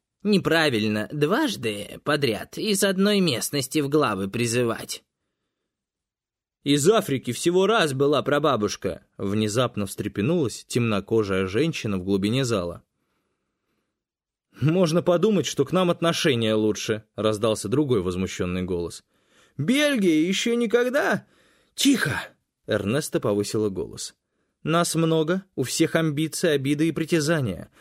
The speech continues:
Но поймите, если сейчас прабабушкой не станет Надя Городецкая, то ею навсегда останется Арина. До скончания веков.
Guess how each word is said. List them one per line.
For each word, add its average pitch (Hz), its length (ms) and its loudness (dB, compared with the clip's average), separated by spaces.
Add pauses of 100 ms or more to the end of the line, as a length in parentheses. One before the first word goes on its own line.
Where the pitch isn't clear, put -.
(100)
Но 131 160 2
поймите, 131 560 0
если 101 340 0
сейчас 117 580 0
прабабушкой 117 640 0
не 117 100 -2
станет 120 400 -2
Надя 117 240 0
Городецкая, 117 800 -2 (420)
то 143 100 4
ею 147 360 4
навсегда 151 600 0
останется 127 600 -2
Арина. 98 400 -2 (420)
До 147 140 0
скончания 196 720 2
веков. 190 500 0